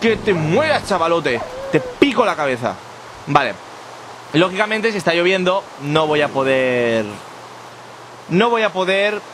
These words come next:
encender nada. Por lo que no voy ni pu-, siquiera, ni siquiera a poder quemar los laberintos. Genial, increíble. Mira que a mí me gusta la lluvia en la vida real,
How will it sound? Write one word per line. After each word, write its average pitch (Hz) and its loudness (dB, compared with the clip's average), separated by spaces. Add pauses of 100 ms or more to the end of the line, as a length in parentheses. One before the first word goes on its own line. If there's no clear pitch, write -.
(200)
encender 151 2
nada. 113 -2 (260)
Por 185 4
lo 180 0
que 190 0
no 165 4
voy 190 2
ni 170 2
pu-, 135 -2
siquiera, 175 0
ni 262 0
siquiera 190 2 (420)
a 165 4
poder 160 2
quemar 175 -2 (180)
los 135 2
laberintos. 104 -2 (520)
Genial, 233 2 (400)
increíble. 208 2 (600)
Mira 254 4
que 254 0
a 254 0
mí 233 0
me 254 2
gusta 226 0
la 160 2
lluvia 226 0
en 170 2
la 143 2
vida 131 0
real, 117 0